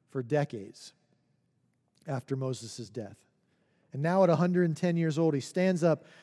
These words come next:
to give kind of his farewell address as a leader. And this is what he says in verse fifteen of Joshua chapter twenty-four.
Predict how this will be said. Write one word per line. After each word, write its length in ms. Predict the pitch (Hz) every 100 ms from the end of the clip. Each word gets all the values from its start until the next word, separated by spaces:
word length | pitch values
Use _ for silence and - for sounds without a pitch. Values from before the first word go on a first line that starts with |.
| _
to 100 | 165
give 240 | 165 196
kind 220 | - 202 185
of 60 |
his 180 | 156 147
farewell 580 | - 202 208 202 196 180
address 500 | 151 135 190 175 -
as 180 | 165 143
a 60 |
leader. 480 | 147 180 185 143 110 _ _ _ _ _ _ _ _ - _
And 100 | 147
this 140 | 190
is 60 | -
what 140 | 226
he 80 | 214
says 440 | 180 202 202 180 143
in 100 | 147
verse 420 | 165 151 - - _ _ _ _ _
fifteen 640 | 170 - 175 151 120 101 _ _ _ _ _
of 80 | 127
Joshua 380 | 123 151 143 151
chapter 320 | 135 143 139
twenty-four. 680 | 127 143 135 117 120 107